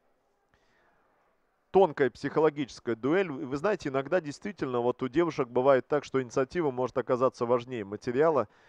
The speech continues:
но для этого надо же ещё создавать какие-то угрозы. Я пока не вижу, а, что Айдан хочет здесь сделать. В общем, в целом... в целом, я опять подвожу итог. По-моему, в матче Украина против Азербайджана преимущество в целом на стороне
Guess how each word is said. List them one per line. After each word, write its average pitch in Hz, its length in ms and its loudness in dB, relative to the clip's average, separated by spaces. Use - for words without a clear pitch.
но 127 160 -2
для 123 160 -2
этого 139 220 -2
надо 139 180 0
же 127 100 -10
ещё 127 240 0
создавать 123 420 -2
какие-то 139 400 -6
угрозы. 139 380 0
Я 117 120 0
пока 139 240 0
не 147 120 -10
вижу, 139 300 -2
а, 110 180 -2
что 156 380 2
Айдан 127 460 2
хочет 123 340 -4
здесь 117 220 -6
сделать. 101 460 -8
В 120 60 0
общем, 160 280 -2
в - 60 -14
целом... 151 440 0
в - 80 -20
целом, 143 300 6
я 135 80 4
опять 135 220 2
подвожу 123 520 0
итог. 170 340 -2
По-моему, 131 480 0
в 113 100 -8
матче 131 400 0
Украина 117 500 -2
против 120 420 -6
Азербайджана 117 840 -2
преимущество 147 680 -2
в 123 60 -12
целом 151 440 4
на 120 100 -2
стороне 123 520 -4